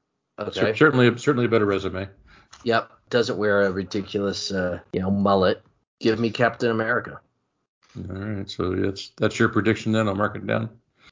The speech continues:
Speaker 1: Let's see. They've announced, uh, that the Detroit City Council, or whatever you call them, has approved the relocation of the Detroit Grand Prix from Belle Isle to,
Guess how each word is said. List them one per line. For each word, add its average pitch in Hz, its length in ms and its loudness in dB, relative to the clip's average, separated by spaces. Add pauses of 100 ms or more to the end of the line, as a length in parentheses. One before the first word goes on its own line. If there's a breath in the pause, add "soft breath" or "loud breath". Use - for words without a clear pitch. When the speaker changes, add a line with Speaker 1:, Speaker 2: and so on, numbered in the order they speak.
Speaker 1:
Let's 104 200 -6
see. 104 200 2
They've 104 200 6
announced, 104 580 2
uh, 110 280 6
that 98 280 2
the 101 240 2
Detroit 107 520 0
City 107 220 -2
Council, 104 400 -2
or 113 80 2
whatever 98 240 2
you 98 100 -6
call 101 220 -2
them, 113 140 -6
has 104 100 -8
approved 104 400 -2
the 101 60 -2
relocation 104 640 0
of 98 80 -2
the 98 80 2
Detroit 104 460 0
Grand 98 260 -2
Prix 101 260 -4
from 90 300 -4
Belle 104 320 0
Isle 98 320 0
to, 95 500 -2